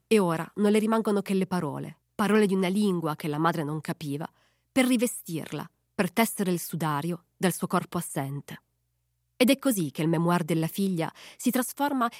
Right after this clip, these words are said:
in un sentiero lastricato di ricordi che le consente di tornare alla casa della madre, quella dimora ancestrale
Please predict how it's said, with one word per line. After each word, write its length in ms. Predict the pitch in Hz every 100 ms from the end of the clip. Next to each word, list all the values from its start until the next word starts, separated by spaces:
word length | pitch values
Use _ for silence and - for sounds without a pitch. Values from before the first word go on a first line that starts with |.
| -
in 120 | 220
un 160 | 214
sentiero 540 | 214 233 226 - 262 233
lastricato 640 | 202 - 208 190 214 208
di 100 | 180
ricordi 640 | 170 - 160 143 139 165 -
che 140 | - 220
le 100 | 226
consente 480 | 226 220 208 240 226
di 140 | 190
tornare 420 | 196 185 202 208
alla 160 | 180 170
casa 240 | 196 190
della 220 | 175 165
madre, 460 | 156 139 139 - - _ _ _ _
quella 220 | - 185
dimora 280 | 170 185 180
ancestrale 800 | 165 185 165 - 165 139 143 151